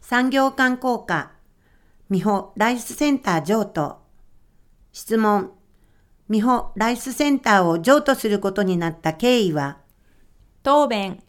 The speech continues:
Speaker 2: 施設が老朽化し、地元の農業法人から買い取りの申し入れがあったため譲渡する。
Speaker 1: 上下水道課、水道基本料金免除。質問。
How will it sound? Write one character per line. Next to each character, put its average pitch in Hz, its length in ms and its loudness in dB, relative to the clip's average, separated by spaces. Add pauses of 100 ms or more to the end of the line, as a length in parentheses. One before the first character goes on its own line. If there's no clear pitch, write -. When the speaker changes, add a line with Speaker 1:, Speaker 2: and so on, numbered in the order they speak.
(300)
Speaker 2:
施 - 140 -18
設 311 280 -2
が 214 140 0
老 190 160 0
朽 233 240 -4
化 233 160 -4
し、 214 440 -8 (140)
地 190 140 -6
元 254 240 0
の 285 140 0
農 277 200 0
業 294 240 2
法 311 240 2
人 240 220 -4
か 202 180 -4
ら 180 320 -4
買 226 200 -2
い - 20 -10
取 277 180 -2
り - 20 0
の 277 140 0 (220)
申 262 40 -6
し - 100 -8
入 262 160 -2
れ 262 40 -2
が 262 140 2
あ - 20 4
っ 269 100 -4
た 240 120 -6
た 196 140 -4
め 190 340 -6
譲 262 180 0
渡 262 140 -4
す 202 180 -8
る。 180 280 -8 (1600)
Speaker 1:
上 247 240 4
下 262 160 -2
水 269 260 -2
道 254 220 2
課、 170 320 -8 (840)
水 277 300 -2
道 277 240 0
基 269 140 -4
本 285 240 2
料 302 200 4
金 185 300 -4
免 208 240 -2
除。 160 220 -8 (920)
質 - 240 -6
問。 208 360 0